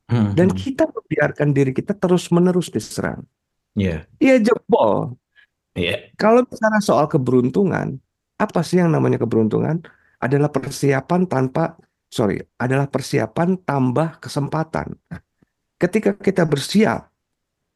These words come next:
Speaker 2: ketika kita terus-menerus melatih diri untuk selalu kompak,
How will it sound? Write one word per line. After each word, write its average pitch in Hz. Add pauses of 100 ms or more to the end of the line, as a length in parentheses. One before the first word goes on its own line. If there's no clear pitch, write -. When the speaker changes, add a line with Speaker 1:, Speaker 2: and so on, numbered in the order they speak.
(160)
Speaker 2:
ketika 165
kita 151 (520)
terus-menerus 170
melatih 156
diri 165
untuk 131
selalu 143
kompak, 180